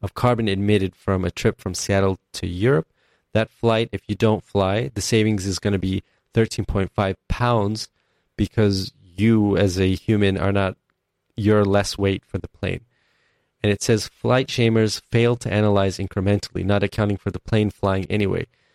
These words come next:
Dividing total emissions by the number of passengers, they say that not flying on this flight would save nine hundred and twelve pounds of carbon, a sixty-eight-fold error." So I appreciate the calculation. However, there's a couple of things that he notes in this last paragraph, which I think a lot of people are missing. It says, "Individual actions feel good,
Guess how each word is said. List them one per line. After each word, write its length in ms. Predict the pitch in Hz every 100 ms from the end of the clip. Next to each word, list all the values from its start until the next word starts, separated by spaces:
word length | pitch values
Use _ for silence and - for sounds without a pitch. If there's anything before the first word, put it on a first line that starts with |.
| _
Dividing 340 | 107 107 104 104
total 260 | - 104
emissions 380 | 95 101 - 104
by 140 | 98
the 60 | 95
number 200 | 98 95
of 80 | 90
passengers, 520 | 107 101 113 107 101
they 120 | 98
say 300 | 92 101 98
that 240 | 92 90 90
not 220 | 104 98
flying 340 | - 104 104
on 80 | 95
this 140 | 92
flight 260 | - 101 98
would 140 | 98
save 340 | - 107 98 -
nine 180 | 98 101
hundred 300 | 104 98 92
and 100 | -
twelve 280 | - 104
pounds 280 | - 104 98
of 120 | -
carbon, 360 | - 107 98 92 _
a 40 | -
sixty-eight-fold 1080 | - 127 - 120 - 110 - - 104 98 -
error." 280 | 95 90 - _ _ -
So 140 | 127
I 40 |
appreciate 520 | 113 - 139 135 123 -
the 80 |
calculation. 800 | 101 110 101 - 92 98 - 139
However, 560 | 131 110 107 104 101 - _ -
there's 340 | 104 104 98
a 60 | 101
couple 240 | - 123
of 80 | 117
things 420 | - 110 104 95
that 220 | - 92 -
he 160 | 104
notes 360 | 101 107 104 -
in 100 | 92
this 180 | 87 104
last 260 | 95 -
paragraph, 480 | - 101 95 92 -
which 140 | 104
I 80 | 101
think 200 | - 101
a 60 | 101
lot 140 | 95
of 60 | 90
people 260 | - -
are 60 | 92
missing. 340 | 95 95 95
It 140 | 92 -
says, 200 | 110 101
"Individual 920 | 127 127 117 117 - 113 104 110 82
actions 420 | 98 - 101 -
feel 260 | - 95 87
good, 320 | - 131